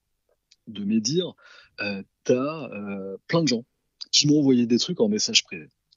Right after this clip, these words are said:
et qui me disaient, « Ah, formidable série, quelle courageuse, euh, Prisca la magnifique, et cetera. » Ça s'appelle Prisca, ma pote. Euh, et pour le coup, bah, bah, tu vois, je deviens ours grand noir, quoi, dans ces moments. Je dis, « Mais c'est pas à moi qu'il faut le dire. »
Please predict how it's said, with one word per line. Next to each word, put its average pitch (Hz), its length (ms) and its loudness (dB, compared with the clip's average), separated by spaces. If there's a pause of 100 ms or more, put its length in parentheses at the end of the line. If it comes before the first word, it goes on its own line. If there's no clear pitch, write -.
(280)
et 113 80 -4
qui - 140 0
me 127 60 4
disaient, « 127 340 2 (100)
Ah, 185 200 -12
formidable 120 500 -2
série, 135 560 0
quelle 123 180 8
courageuse, 123 920 4
euh, 107 280 -2
Prisca - 380 0
la 123 120 4
magnifique, 110 680 -6
et 104 60 -14
cetera. » 117 340 -6
Ça - 60 0
s'appelle - 160 -12
Prisca, - 340 -10
ma 123 140 -16
pote. 143 260 -8 (520)
Euh, 95 540 -12 (140)
et 101 140 -4
pour 104 180 -14
le 104 80 -4
coup, 202 340 0 (560)
bah, - 180 -6 (100)
bah, 101 160 -16
tu - 120 -2
vois, 156 120 6
je 117 100 2
deviens 107 160 2
ours 117 240 2
grand 131 140 4
noir, 156 240 -2
quoi, 113 100 -6
dans 107 60 -4
ces - 160 -2
moments. 117 240 -6
Je - 60 -8
dis, « 98 100 -8
Mais 98 80 -10
c'est 104 200 -4
pas 104 140 10
à 117 40 8
moi 143 140 8
qu'il - 80 -8
faut 123 100 0
le 117 60 4
dire. » 110 200 0